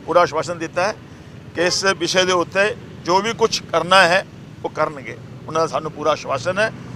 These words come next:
ਉਹ ਸਾਨੂੰ ਲੱਗਦਾ ਹੈ ਕਿ ਇੱਦਾਂ ਦੇ ਵਿਅਕਤੀ, ਰਾਸ਼ਟਰ ਭਗਤ, ਦੇਸ਼ ਭਗਤ, ਜਿਨ੍ਹਾਂ ਨੇ ਪੂਰਾ ਜੀਵਨ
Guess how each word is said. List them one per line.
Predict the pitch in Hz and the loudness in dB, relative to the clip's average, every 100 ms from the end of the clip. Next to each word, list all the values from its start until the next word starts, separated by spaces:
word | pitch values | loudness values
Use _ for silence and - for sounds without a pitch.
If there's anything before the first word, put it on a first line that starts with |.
| - | -12
ਉਹ | 135 | -2
ਸਾਨੂੰ | 156 175 160 | 0 0 4
ਲੱਗਦਾ | 165 165 214 | 4 10 12
ਹੈ | 208 220 233 - - - | 12 10 6 -10 -14 -4
ਕਿ | 165 | 0
ਇੱਦਾਂ | 165 185 | 4 4
ਦੇ | 190 | 2
ਵਿਅਕਤੀ, | 170 170 147 214 214 185 | 2 2 2 -2 -2 4
ਰਾਸ਼ਟਰ | 165 180 151 | 6 6 4
ਭਗਤ, | 175 175 185 | 0 2 2
ਦੇਸ਼ | 160 196 220 | 0 0 4
ਭਗਤ, | 190 165 | 4 4
ਜਿਨ੍ਹਾਂ | 180 196 | -4 -2
ਨੇ | 202 | -2
ਪੂਰਾ | 190 180 185 | 0 4 4
ਜੀਵਨ | 143 175 196 185 | 4 0 0 -4